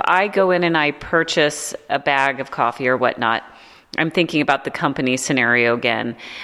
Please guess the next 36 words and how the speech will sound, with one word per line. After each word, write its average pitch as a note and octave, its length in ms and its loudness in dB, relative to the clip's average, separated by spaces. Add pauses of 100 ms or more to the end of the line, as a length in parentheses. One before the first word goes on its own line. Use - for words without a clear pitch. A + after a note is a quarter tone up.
(100)
where D3 420 4
I C#3+ 200 2
purchase D#3 400 -2
it C#3 100 2
for D3+ 140 0
all C3+ 260 2
of C#3 160 -4
my B2 640 2 (220)
clients - 520 0
or C3 60 0
whatnot. A#2+ 400 0 (300)
Would F#3 180 6
they F#3+ 160 6
then A3 240 4
get F#3+ 160 2
a E3 40 6
s-, - 240 -2
is E3 180 2
there D#3+ 140 2
a D3+ 40 -8
story D#3 640 2
or E3 80 0
something E3 380 -2
that D3+ 120 2
accompanies D3+ 720 0
the C#3 100 0
bag C3+ 580 0 (360)
of D#3+ 160 -2
coffee E3 440 0
so E3 220 2
I C#3+ 220 2
would C#3+ 200 -4
know C3 280 4
that C3+ 340 -2
it C3+ 160 2
was, - 400 0